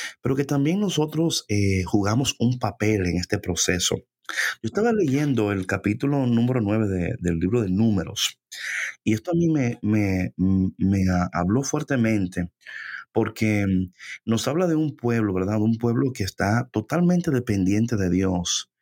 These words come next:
Eh, dice la palabra que aún en el desierto los zapatos le crecía con los pies. You know what I'm saying? Like,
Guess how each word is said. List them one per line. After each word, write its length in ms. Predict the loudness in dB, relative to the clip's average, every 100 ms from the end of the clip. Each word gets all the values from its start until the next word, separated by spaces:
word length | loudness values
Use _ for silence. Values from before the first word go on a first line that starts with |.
| _ -18 -16 -16 -8
Eh, 80 | -4
dice 220 | -2 0
la 140 | 0 0
palabra 380 | 0 0 0 -2
que 140 | -2
aún 360 | 0 0 0 0
en 180 | 0 2
el 120 | 0
desierto 800 | 0 0 2 0 0 -2 -4 -4 -12 -14 -14 -2
los 320 | 0 2 2
zapatos 580 | -2 0 -2 0 -2 0
le 140 | 0
crecía 360 | 0 -2 0 0
con 140 | 0
los 160 | 0 -2
pies. 440 | -2 -2 -4 -6
You 80 | -2
know 120 | 0
what 60 | 0
I'm 60 | 0
saying? 280 | 0 2 2
Like, 280 | 0 -2